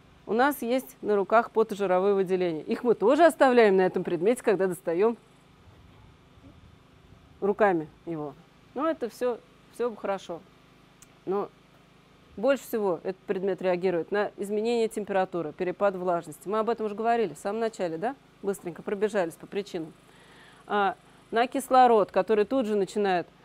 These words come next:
э, разрушать предмет и ра-, разрушать связи внутри предмета. Затем, благодаря кислороду начинают другие бактерии заселять этот предмет.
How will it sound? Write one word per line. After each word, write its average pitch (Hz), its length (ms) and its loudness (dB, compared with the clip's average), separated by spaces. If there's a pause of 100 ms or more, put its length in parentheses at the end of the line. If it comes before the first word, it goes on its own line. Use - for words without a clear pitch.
(500)
э, 202 160 4
разрушать 214 540 2
предмет 233 480 0
и 202 200 0
ра-, 202 200 2
разрушать 196 680 -2 (1200)
связи 185 500 0 (220)
внутри 185 320 -2
предмета. 170 560 -6 (1040)
Затем, 214 480 -2 (1400)
благодаря 233 480 2
кислороду 240 720 0
начинают 220 520 0 (160)
другие 202 420 0
бактерии 247 440 4
заселять 170 540 -4
этот - 200 -14
предмет. 156 380 -6